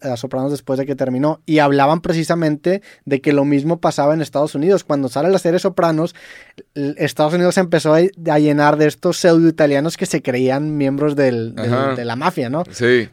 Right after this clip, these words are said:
Speaker 1: Y, pues, es, es obvio, pues, el arte por eso es tan importante, porque influye realmente en el comportamiento de las personas.
Speaker 2: Sí.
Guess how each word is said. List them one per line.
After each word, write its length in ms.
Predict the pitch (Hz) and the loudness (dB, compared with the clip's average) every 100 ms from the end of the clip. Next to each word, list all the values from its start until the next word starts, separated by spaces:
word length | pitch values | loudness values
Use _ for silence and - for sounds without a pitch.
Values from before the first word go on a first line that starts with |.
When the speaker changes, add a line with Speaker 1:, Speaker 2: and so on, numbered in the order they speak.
| - | -10
Speaker 1:
Y, 100 | 131 | -8
pues, 220 | 131 165 | -4 -2
es, 180 | 180 - - | -2 -2 -4
es 160 | 160 | 0
obvio, 300 | 151 202 226 | 2 2 0
pues, 180 | 180 147 | -2 -2
el 160 | 143 143 | 0 0
arte 240 | 143 - | 0 -2
por 160 | 180 160 | -2 0
eso 160 | 147 | 0
es 60 | 185 | -2
tan 120 | 196 | -2
importante, 520 | 175 147 117 147 175 | 0 -2 -4 -4 -4
porque 240 | 151 139 123 | -4 -4 -6
influye 360 | 117 127 135 | -2 0 2
realmente 460 | 147 151 143 139 151 | 0 -2 -2 -6 -6
en 60 | 156 | -8
el 80 | |
comportamiento 640 | 147 131 117 113 107 113 139 | -8 -8 -10 -10 -12 -12 -12
de 60 | |
las 120 | 127 117 | -14 -18
personas. 480 | - 139 156 151 _ _ _ _ _ _ _ - | -20 -18 -20 -20 _ _ _ _ _ _ _ -18
Speaker 2:
Sí. 240 | 98 117 | -12 -12